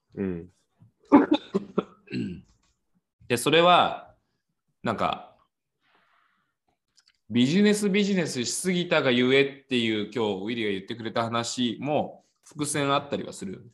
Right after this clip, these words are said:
Speaker 1: うん。
Speaker 2: そういうところでも、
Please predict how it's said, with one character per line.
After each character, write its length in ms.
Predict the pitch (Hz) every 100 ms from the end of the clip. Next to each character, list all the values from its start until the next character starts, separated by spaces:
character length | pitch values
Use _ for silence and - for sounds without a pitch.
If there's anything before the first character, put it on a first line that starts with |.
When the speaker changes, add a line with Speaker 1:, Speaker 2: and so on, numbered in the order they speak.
| _ - _ _ _ -
Speaker 1:
う 80 | 104
ん。 420 | 101 95 87 85
Speaker 2:
そ 600 | 87 - - - 151 156
う 40 | 156
い 240 | 156 156
う 60 | 156
と 100 | 160
こ 160 | 170 160
ろ 140 | 151
で 140 | 123
も、 480 | 117 156 139 98 -